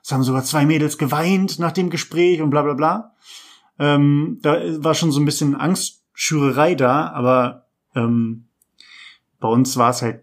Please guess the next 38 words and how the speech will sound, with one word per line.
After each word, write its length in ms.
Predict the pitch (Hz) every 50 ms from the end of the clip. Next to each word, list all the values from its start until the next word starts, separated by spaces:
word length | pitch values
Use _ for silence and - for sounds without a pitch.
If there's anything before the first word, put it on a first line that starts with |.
| _ _ -
dann, 380 | - 120 113 120 120 120 - -
als 160 | - - - 120
es 100 | 110 -
durch 260 | - 127 123 123 -
war, 100 | 127 107
haben 100 | 113 117
wir 60 | 113
uns 120 | 113 110
alle 160 | 123 117 113 104
gesagt, 280 | 110 104 104 95 -
„Ja, 80 | 113 110
aber 100 | 110 113
es 100 | 110 -
war 60 | 120
doch 140 | 113 110 131
im 240 | 143 139 110 120 123
Endeffekt 420 | 120 123 123 120 120 113 113 -
sehr, 120 | - 123
sehr 160 | 104 113 107 98
wertvoll, 380 | 113 120 120 - - 117 107
dass 160 | 98 110 -
das 120 | - 107 -
überhaupt 360 | 110 104 110 98 110 - -
so 140 | - 110 98
war 120 | 101 104 104
und 80 | 107
dass 140 | 107 107 -
wir 60 | 117
das 100 | 113 104
so 100 | - 123
bekommen 360 | 120 - - - 123 120 113
haben.“ 140 | 101 104 101
Gerade 240 | 101 110 113 113 117
in 80 | 117 113
jungen 320 | 113 123 127 135 135 131
Jahren, 340 | 120 113 113 120 123 127 120
wenn 100 | 117 113
man 280 | 117 117 117 120 -